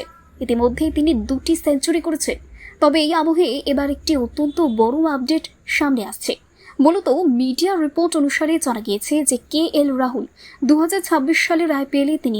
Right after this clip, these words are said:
দিল্লি ক্যাপিটালসের পরিবর্তে কলকাতা নাইট রাইডার্সের হয়ে খেলতে পারে। কে কে আর যে কোনো মূল্যেই তাকে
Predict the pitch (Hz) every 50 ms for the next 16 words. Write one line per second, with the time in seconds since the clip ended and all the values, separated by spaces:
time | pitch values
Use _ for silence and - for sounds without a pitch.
0 | 208 - - 294 294 302 349 349 330 - 285 269 294 277 - 294 277 - - 302
1 | 285 - 247 233 247 247 285 277 - - - - - - - - - _ _ -
2 | 302 294 294 - 320 302 - 339 320 269 233 233 240 262 311 - - - 339 330
3 | 320 311 339 320 - 339 320 294 302 330 311 - 320 302 - 311 277 294 277 233
4 | - - _ _ _ - - - - - 294 285 - 330 311 311 269 - 302 277
5 | 277 320 302 330 311 247 226 233 233 254 339 349 339 339 311 - -